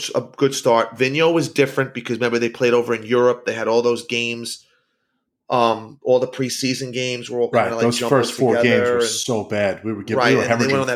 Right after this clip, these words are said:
Speaker 1: big,
Speaker 2: five-plus
Speaker 1: long
Speaker 2: goals.
Speaker 1: road trip 'cause they were still renovating the Garden and
Speaker 2: Right.
Speaker 1: so on and so forth. So,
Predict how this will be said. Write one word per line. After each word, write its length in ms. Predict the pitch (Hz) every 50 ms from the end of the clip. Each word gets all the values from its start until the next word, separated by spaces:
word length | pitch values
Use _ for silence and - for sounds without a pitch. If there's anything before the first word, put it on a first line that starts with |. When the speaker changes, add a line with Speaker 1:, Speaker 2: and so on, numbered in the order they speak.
| 117 113 131
Speaker 1:
big, 80 | 139
Speaker 2:
five-plus 120 | 127 113 135
Speaker 1:
long 120 | 139 131 113
Speaker 2:
goals. 100 | 107 131
Speaker 1:
road 160 | 127 131 127
trip 200 | - - 123 -
'cause 140 | - 123 -
they 80 | 131 120
were 80 | 120
still 200 | 117 - 131 123
renovating 520 | 120 123 120 123 117 120 123 117 113 110 104
the 80 | 107
Garden 460 | 117 135 139 139 139 131 131 127 123 120
and 60 | 107
Speaker 2:
Right. 260 | 117 110 107 - - - - _ _ _ _ _
Speaker 1:
so 240 | _ - - 156 147 139
on 40 |
and 100 | 127 117
so 180 | - 143 123 110
forth. 180 | - 120 110 107
So, 260 | - 127 104 82